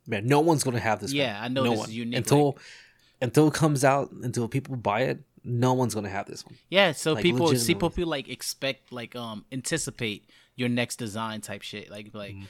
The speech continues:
Speaker 2: shit, I
Speaker 1: I
Speaker 2: wanna
Speaker 1: already
Speaker 2: see what,
Speaker 1: have,
Speaker 2: you, I wanna see what
Speaker 1: I
Speaker 2: Roy
Speaker 1: have,
Speaker 2: comes
Speaker 1: uh,
Speaker 2: up with again.
Speaker 1: I have, like, two more designs already.
Speaker 2: Mm.
Speaker 1: But yeah, if this sells again, like, um, depending on how well it sells, uh, I have a hundred, so it's, it's gonna take some time for that to go down. But I might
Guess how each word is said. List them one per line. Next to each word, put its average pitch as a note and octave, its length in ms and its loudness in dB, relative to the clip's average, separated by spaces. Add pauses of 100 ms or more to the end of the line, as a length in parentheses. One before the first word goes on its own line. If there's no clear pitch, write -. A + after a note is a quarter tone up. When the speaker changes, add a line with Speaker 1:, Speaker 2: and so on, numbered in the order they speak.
(140)
Speaker 2:
shit, C3+ 220 -2
I B2+ 60 0
Speaker 1:
I - 20 -2
Speaker 2:
wanna C#3 200 0
Speaker 1:
already A#3+ 140 10
Speaker 2:
see G3+ 80 0
what, A#3 100 2
Speaker 1:
have, C3+ 360 0
Speaker 2:
you, C#3+ 160 -10
I C#3 60 -8
wanna D3+ 160 -4
see D3+ 140 -8
what C#3 140 -4 (100)
Speaker 1:
I D#3 60 4
Speaker 2:
Roy G3+ 60 2
Speaker 1:
have, F3+ 100 0
Speaker 2:
comes D#3 220 0
Speaker 1:
uh, D3 60 2
Speaker 2:
up C#3+ 120 -6
with A#2+ 100 -6
again. G#2 280 -12 (920)
Speaker 1:
I - 60 4
have, D#3+ 100 6
like, D#3 160 2
two - 300 -2
more G#2 180 -4
designs F#2+ 680 -12 (120)
already. G2+ 360 -6
Speaker 2:
Mm. G#2 500 -12 (880)
Speaker 1:
But E3+ 100 8
yeah, A3 120 10
if C3 140 4
this C#3+ 160 4
sells C3 380 2
again, A#2 220 0
like, G#2+ 260 -4
um, G#2 380 -6
depending C3 300 0
on G#2 100 -4
how A2 120 -2
well G#2 200 -2
it - 80 -6
sells, G#2 440 -8 (160)
uh, G2+ 380 -10 (100)
I - 80 2
have D3+ 120 6
a A2+ 60 0
hundred, G#2+ 300 -4
so G2+ 160 -4
it's, G2+ 200 -8
it's C3+ 120 -6
gonna C#3+ 140 -2
take B2 140 -6
some A2 120 -10
time G2 240 -10
for G2 120 -12
that G2 140 -8
to - 80 -12
go F#2 200 -6
down. F#2+ 320 -6 (420)
But A#2 220 2
I A#2+ 60 2
might C3+ 340 2